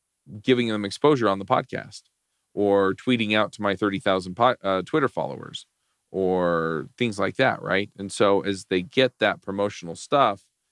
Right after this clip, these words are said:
that's often where things pay off. If you're looking to, you know, become an influencer, if you're looking to have an impact on the community, if you're looking to, you know, start something on the side that you can grow into a full-time business,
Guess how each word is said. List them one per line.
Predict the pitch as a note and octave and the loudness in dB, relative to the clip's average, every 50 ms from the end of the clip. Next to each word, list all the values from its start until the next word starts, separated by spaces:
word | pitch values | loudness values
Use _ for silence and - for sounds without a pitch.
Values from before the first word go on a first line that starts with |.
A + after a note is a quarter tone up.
| _ _ _ _ _ _ - | _ _ _ _ _ _ -2
that's | - G2+ G#2+ A2+ A2+ - - - - - - - - - _ _ - | 2 4 4 4 4 0 -4 -10 -14 -14 -18 -20 -20 -20 _ _ 0
often | F2+ G#2 A2 A2 - - G#2 F#2 F#2 | 4 4 4 4 2 -2 -6 -6 -4
where | F#2 F#2+ F#2+ | -4 -4 -4
things | - G2 F#2 F2 - | -4 -6 -6 -6 -8
pay | - - F2+ D#2+ E2 | -4 -2 0 0 0
off. | F2 C2+ - - - _ _ _ _ _ _ _ _ _ _ _ _ _ _ | 0 -2 -4 -6 -8 _ _ _ _ _ _ _ _ _ _ _ _ _ _
If | - A2+ - - | -4 -4 0 2
you're | B2+ A#2+ | 4 4
looking | A2 A2+ C#3 D3+ - - C3+ B2 A2+ | 4 4 2 2 0 0 -4 -4 -2
to, | - A2+ G2+ G2+ G2+ G2 F2+ - _ - | 0 2 4 4 4 2 0 -2 _ -8
you | - G#2+ G#2 | -6 -4 -4
know, | F#2 E2 F2 F#2 - _ _ _ _ - C#3+ | -4 -4 -6 -8 -10 _ _ _ _ -12 -8
become | B2 A2 - C3+ B2+ B2+ | -8 -6 -2 -2 -2 -2
an | B2+ A2+ | -2 -2
influencer, | A2 A2 G#2+ - G#2+ G2+ F#2+ F#2+ F#2+ - - F#2 F#2 F2+ F2 - _ _ _ _ _ _ - | -4 -6 -6 -4 -4 -4 -2 -4 -6 -6 -4 -4 -2 -4 -4 -8 _ _ _ _ _ _ -14
if | - G2 | -10 -6
you're | G#2 G#2 G#2+ | -2 0 2
looking | A2+ A#2+ - - G#2+ G#2+ G#2 | 2 2 0 0 -6 -8 -8
to | F#2+ - - G2 F#2+ F#2+ F#2 F#2 F2+ F2+ D#2+ | -8 -6 -4 -2 -2 0 -2 -2 -2 -4 -4
have | - - A#2 A#2+ B2 | -4 -2 0 0 0
an | A#2+ A2 | 0 -2
impact | A2 G#2 G#2+ G#2 G2+ G#2 - - | -4 -2 0 0 0 0 0 0
on | G2 G2 G2 | -2 0 0
the | F#2+ | -2
community, | F2 - F2+ F2 F2 E2 E2+ E2+ F#2 G2+ F#2+ G2 G#2+ - _ _ _ _ _ _ _ _ _ - | -6 -6 -6 -6 -4 -4 -6 -6 -6 -8 -8 -10 -12 -18 _ _ _ _ _ _ _ _ _ -10
if | G2 F#2+ | -8 -6
you're | - G#2 G2+ | -4 -2 0
looking | G2+ A2+ A2 - - G#2+ G#2 G2 | 2 0 0 0 -2 -6 -6 -6
to, | - - G#2+ F#2+ G2 G2 F#2+ F#2+ F#2 F#2 F#2 F2+ E2+ - - | -4 0 2 2 4 4 2 2 0 0 -2 -2 -4 -6 -6
you | G2 G#2 F#2+ | -6 -6 -4
know, | E2 D2 D#2+ F2+ - _ _ _ _ _ _ | -4 -6 -6 -8 -12 _ _ _ _ _ _
start | - - - C#3 C3+ A#2+ - | -14 -2 2 2 2 2 2
something | - C#3 - A#2+ B2 | -2 -4 -2 -2 -2
on | A#2+ A#2 | -2 -2
the | A#2 A2+ | -2 -4
side | - - A#2+ A2+ A2+ A2+ A2+ A2 G2+ | 0 2 4 4 4 4 2 0 -4
that | F2 | -8
you | F#2 G2 | -10 -10
can | - G2+ F#2 | -10 -10 -4
grow | F#2 G#2+ G#2 G#2+ G#2+ | 0 2 2 2 2
into | G#2+ G2+ A2 G#2+ | -2 -2 -2 -4
a | G2 | -2
full-time | - G#2 G#2 - G#2+ G2+ G2 | -2 -2 -2 -2 -2 -2 -2
business, | F#2+ G2+ G2 G2+ G#2 G2+ G2+ - - | -2 -2 -4 -2 -4 -6 -6 -8 -12